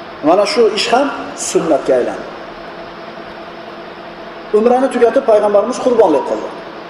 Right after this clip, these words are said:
Umrada qurbonlik qilishlik vojib emas, bu sunnat. Lekin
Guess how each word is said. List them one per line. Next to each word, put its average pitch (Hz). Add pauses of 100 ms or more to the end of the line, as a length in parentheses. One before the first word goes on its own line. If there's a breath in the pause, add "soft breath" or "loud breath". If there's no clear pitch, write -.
(240)
Umrada 220
qurbonlik 208
qilishlik 165
vojib 185
emas, -
bu -
sunnat. - (580)
Lekin 190